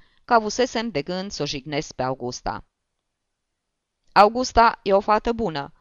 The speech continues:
amabilă, o fată minunată, dar nu e pentru mine.” De-abia pe urmă precipitai lucrurile,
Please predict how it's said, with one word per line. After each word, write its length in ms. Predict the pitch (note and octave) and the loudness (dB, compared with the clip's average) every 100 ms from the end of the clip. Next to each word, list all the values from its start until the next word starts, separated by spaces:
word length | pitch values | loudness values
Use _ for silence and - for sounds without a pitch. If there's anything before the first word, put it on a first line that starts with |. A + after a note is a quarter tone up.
| _ _ _ _ - | _ _ _ _ 0
amabilă, 680 | G#3+ A#3 F#3 - D3 D3 - _ _ _ | 2 4 4 0 -6 -8 -12 _ _ _
o 80 | - | -6
fată 340 | G#3+ A3 A3 A3+ | 2 2 2 0
minunată, 760 | A#3+ B3 C4+ G#3 D#3 C3+ D3 _ _ _ _ _ | -2 -2 -2 -2 -2 -8 -12 _ _ _ _ _
dar 400 | - G3+ A3 C4 - _ _ _ | -2 2 4 2 -4 _ _ _
nu 160 | - B3+ | -2 0
e 100 | A#3+ | 2
pentru 320 | A#3 B3 - | 0 -4 -6
mine.” 420 | A3+ C#3 B2+ C#3 _ _ _ _ _ _ _ _ _ _ - | -6 -8 -10 -14 _ _ _ _ _ _ _ _ _ _ -4
De-abia 260 | G3 B3+ | 0 0
pe 100 | A3+ | 2
urmă 360 | G#3 B3 A#3 A3+ | 2 2 2 -2
precipitai 680 | - F3+ - - - E3+ | -2 -4 -4 -6 -4 -2
lucrurile, 640 | D3 D#3 F3+ F3+ F#3+ G3+ | -2 -4 -4 -6 -4 -4